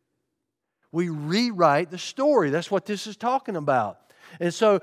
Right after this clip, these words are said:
when we stay right there, this is what's happening. You are like babies who need milk and cannot eat solid food. I mean, that's pretty tough, right? But, but it's, that is how it's defined,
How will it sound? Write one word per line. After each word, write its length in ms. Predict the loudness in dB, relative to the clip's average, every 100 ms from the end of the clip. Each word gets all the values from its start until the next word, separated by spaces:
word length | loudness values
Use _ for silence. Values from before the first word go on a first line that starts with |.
| -4 -2
when 200 | 0 2
we 120 | -2
stay 500 | -4 0 6 6 4
right 380 | 4 6 6 2
there, 480 | 2 6 6 6 4
this 220 | 0 -4
is 100 | -2
what's 240 | -2 -2
happening. 520 | 2 2 2 -2 -4
You 280 | -4 -2 2
are 100 | 4
like 320 | 6 6 4
babies 480 | 4 4 4 -2 -6
who 140 | -6 -2
need 260 | -2 -2
milk 400 | -2 2 2 0
and 200 | -8 -10
cannot 400 | -2 0 2 2
eat 160 | -2 -6
solid 400 | -2 0 0 -4
food. 400 | -8 -8 -8 -16 _ _ _ _ _ _ _ _ _ _ _ _ _ _ _
I 200 | -12 -10
mean, 40 | -2
that's 240 | 0 0
pretty 260 | 0 0 0
tough, 400 | 2 4 4 0
right? 300 | -2 -2 -4 _ _ _ _ _ _ _ _ _ -2
But, 260 | -2 0
but 220 | 0 0 -2 -16 -16 -18 -20
it's, 320 | -8 -6 -6 -16 -20 -2
that 280 | 2 4 4
is 380 | 4 4 0
how 480 | -4 2 4 6 4
it's 260 | 0 -6 -6
defined, 880 | -8 -2 0 2 2 -2 -6 -14